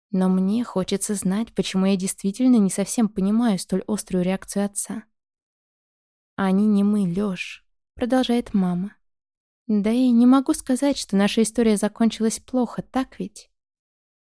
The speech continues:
Мама улыбается и нежно прикасается кончиками пальцев к щеке отца, а тот перехватывает её руку и прижимается губами.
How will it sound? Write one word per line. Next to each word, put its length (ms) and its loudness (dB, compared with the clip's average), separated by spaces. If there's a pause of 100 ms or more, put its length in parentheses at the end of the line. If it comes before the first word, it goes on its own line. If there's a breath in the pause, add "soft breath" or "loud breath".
(160)
Мама 260 4
улыбается 640 -2
и 40 4
нежно 380 2
прикасается 640 -2
кончиками 540 -2
пальцев 460 -4
к 40 -16
щеке 340 -4
отца, 440 -6 (460)
а 120 2
тот 260 0
перехватывает 680 0
её 200 0
руку 280 -4
и 60 0
прижимается 680 -2
губами. 580 -6